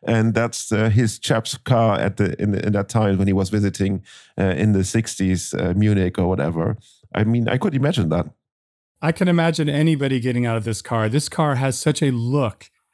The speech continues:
Speaker 2: and is so unique
Speaker 1: Mm-hmm.
Speaker 2: with its color on the exterior being black and the interior being gray.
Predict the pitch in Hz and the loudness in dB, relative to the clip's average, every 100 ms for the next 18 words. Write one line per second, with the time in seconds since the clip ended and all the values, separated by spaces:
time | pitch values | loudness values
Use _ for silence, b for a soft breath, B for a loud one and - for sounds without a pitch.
0 | _ - 123 120 120 131 117 - 135 135 | _ -4 0 0 0 -2 -4 0 0 2
1 | 139 135 139 123 120 104 120 135 113 - | 2 4 2 2 2 6 6 4 0 -4
2 | - 131 120 110 110 B B 120 117 117 | 0 2 2 0 -2 B B 0 2 2
3 | 120 123 - - 131 120 110 110 117 113 | 2 -2 -6 -2 0 2 0 0 0 0
4 | 104 120 117 113 - 117 110 127 127 120 | 0 0 0 -2 -2 0 0 0 -2 -2
5 | - 120 117 104 113 107 101 113 120 117 | -2 0 0 0 2 2 0 0 0 2
6 | 104 98 | 0 -4